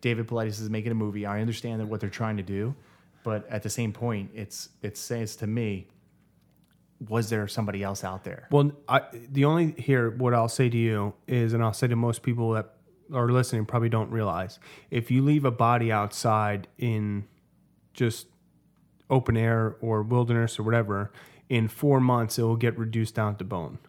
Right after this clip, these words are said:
Speaker 2: That, that's, that's the, that's the general time frame, four months. Um, it's gonna go quicker if an animal attacks it. Now, it does make sense that an animal would,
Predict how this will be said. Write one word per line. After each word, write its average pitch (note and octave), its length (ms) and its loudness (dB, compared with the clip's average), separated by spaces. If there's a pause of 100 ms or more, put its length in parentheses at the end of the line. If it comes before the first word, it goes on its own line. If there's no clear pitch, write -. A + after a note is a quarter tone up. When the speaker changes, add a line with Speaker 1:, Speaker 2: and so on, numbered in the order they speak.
(840)
Speaker 2:
That, A#2+ 280 0
that's, B2+ 320 2
that's - 400 -2
the, G#2+ 200 -6 (280)
that's B2 240 0
the C3+ 80 4
general A#2 340 2
time G#2 240 -4
frame, F#2+ 200 -8
four B2+ 240 2
months. - 440 -4 (520)
Um, G2+ 460 2 (320)
it's A#2+ 200 -2
gonna A#2+ 160 4
go A2 160 2
quicker A2+ 680 2
if A2 320 2
an G#2 100 0
animal A2 440 2
attacks G2 500 -4
it. - 200 -8 (320)
Now, A#2 400 4
it B2 180 -2
does C#3 260 6
make B2 280 2
sense B2 520 2 (260)
that A#2 460 0
an A2+ 140 2
animal A2+ 460 4
would, A#2+ 380 2